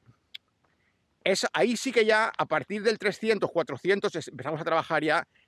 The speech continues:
el, el sistema anaeróbico de corazón y de pulmones y de, y del oxígeno que tengo, que, que no tengo en la sangre y que hay que reconvertirlo, ¿vale? Entonces, ahí sí que trabajamos el, el anaeróbico de, de arriba,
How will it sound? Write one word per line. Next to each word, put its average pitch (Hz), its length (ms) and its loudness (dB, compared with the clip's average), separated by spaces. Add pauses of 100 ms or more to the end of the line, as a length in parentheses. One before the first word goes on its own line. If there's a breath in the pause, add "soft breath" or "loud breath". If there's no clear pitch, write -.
(180)
el, 135 260 0
el 123 120 -6
sistema 151 360 -2
anaeróbico 175 680 2
de 127 160 -2
corazón 127 440 -4
y 180 40 -2
de 170 100 2
pulmones 170 720 -2 (480)
y 143 180 2
de, 131 140 2
y 135 100 -4
del 127 180 0
oxígeno 160 500 -4
que 135 120 -4
tengo, 147 260 -6 (280)
que, 131 200 -4
que - 160 -12
no 131 100 0
tengo 156 220 0
en 156 60 2
la 147 80 0
sangre 180 340 2
y 196 40 -4
que 143 220 -2 (160)
hay 131 140 -4
que 135 200 0 (220)
reconvertirlo, 123 920 -4
¿vale? 143 180 0
Entonces, 147 320 -4
ahí 139 160 -2
sí - 100 -10
que 180 100 0
trabajamos 175 720 0 (380 soft breath)
el, 131 280 2 (360)
el 143 140 -4
anaeróbico 175 680 2 (440)
de, 131 320 0 (960)
de 131 100 0
arriba, 135 460 0